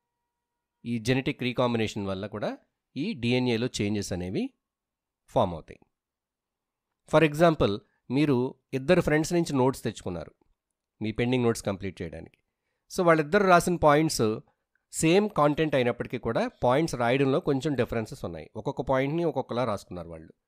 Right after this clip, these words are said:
So, ఇప్పుడు మీరు కాపీ చేసుకునేటప్పుడు అందులోంచి మీకు నచ్చిన పాయింట్స్, ఇందులోంచి మీకు నచ్చిన పాయింట్స్,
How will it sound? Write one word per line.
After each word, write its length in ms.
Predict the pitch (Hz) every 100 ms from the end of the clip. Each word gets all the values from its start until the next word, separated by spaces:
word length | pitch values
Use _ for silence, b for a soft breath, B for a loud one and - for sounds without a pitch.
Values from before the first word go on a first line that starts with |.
| _ _ _ _ _ _ _ _ _ _ _
So, 120 | -
ఇప్పుడు 240 | 202 190 190
మీరు 160 | 185
కాపీ 340 | 156 147 - 180
చేసుకునేటప్పుడు 760 | 165 - 151 143 147 135 110 117 _ _ 117
అందులోంచి 400 | 131 151 151 147
మీకు 180 | 143
నచ్చిన 260 | 123 120 135
పాయింట్స్, 420 | 135 131 131 -
ఇందులోంచి 440 | 180 131 127 139 127
మీకు 160 | 113
నచ్చిన 240 | 110 117 107
పాయింట్స్, 420 | 98 90 85